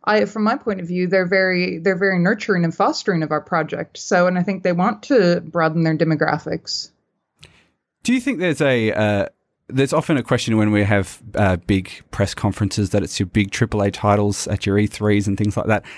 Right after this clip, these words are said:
Speaker 2: and they seem to be targeted at a specific type of audience. Um, do, do you think this is a, a, a misinterpretation of that targeting, and that maybe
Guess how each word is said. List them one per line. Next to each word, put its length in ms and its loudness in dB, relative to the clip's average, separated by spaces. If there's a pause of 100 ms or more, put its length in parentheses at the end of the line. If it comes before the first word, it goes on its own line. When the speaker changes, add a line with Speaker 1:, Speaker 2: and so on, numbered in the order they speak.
Speaker 2:
and 140 2
they 80 0
seem 180 0
to 80 -2
be 100 0
targeted 540 2
at 100 2
a 40 0
specific 640 -4
type 340 -2
of 100 -2
audience. 460 0 (400)
Um, 280 2
do, 220 -8
do 200 -2
you 40 2
think 180 -2
this 120 -2
is 100 -2
a, 460 2
a, 120 -2
a 20 -6
misinterpretation 1040 -2
of 80 -2
that 160 -2
targeting, 380 0
and 100 2
that 80 -2
maybe 360 0